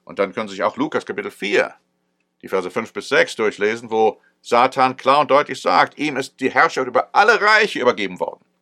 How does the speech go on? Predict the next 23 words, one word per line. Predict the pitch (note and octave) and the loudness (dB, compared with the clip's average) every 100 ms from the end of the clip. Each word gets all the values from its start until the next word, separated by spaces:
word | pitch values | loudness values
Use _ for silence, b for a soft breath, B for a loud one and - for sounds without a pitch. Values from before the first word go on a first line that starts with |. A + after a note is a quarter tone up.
| b b b | b b b
Und | B2+ | -2
er | D#3+ D#3 | 2 2
gibt | G3+ F#3 | 0 -6
sie | - F3 F#3 F#3 - _ _ _ C#3 | -8 -4 -4 -4 -8 _ _ _ 2
dem, | E3+ E3+ E3+ D#3+ _ | 4 4 0 -10 _
wem | - A2 | -8 -4
immer | C3+ C3+ C3+ B2+ - | -2 2 2 0 -4
er | A2 A2 G#2 _ _ | 2 4 2 _ _
will. | A2 G#2 - _ _ _ _ _ _ _ _ _ _ _ _ _ | -4 -4 -6 _ _ _ _ _ _ _ _ _ _ _ _ _
Und | - | -6
Christus | G#2+ G#2+ G2+ | -6 -4 -2
hat | G2+ - | -4 -4
dem | F2+ | -8
keineswegs | - A2+ B2 A2+ G#2 F2 - | -4 -4 -4 -8 -6 -8 -8
widersprochen. | - G#2 - - - _ _ _ _ _ _ _ _ _ _ _ _ b b b | -14 -14 -6 -6 -6 _ _ _ _ _ _ _ _ _ _ _ _ b b b
Wir | - | -6
fahren | G2+ A#2 C#3 | 0 0 2
fort. | A3 - - _ _ _ _ _ _ _ | 0 0 -10 _ _ _ _ _ _ _
Christen | - D3+ - - D#3+ | 2 2 2 -6 -8
sind | C3 C3+ C3+ C3 | -2 0 0 -2
herausgefordert | F#2+ G2+ E3 F3+ - A#2 A2 G2+ G#2 - - - - _ _ _ | 0 4 2 0 -8 -2 4 4 4 -2 -4 -18 -18 _ _ _
oder | E2 F2+ | -10 -8
berufen, | F#2 A#2 G#3 - - | -4 -4 -4 -6 -8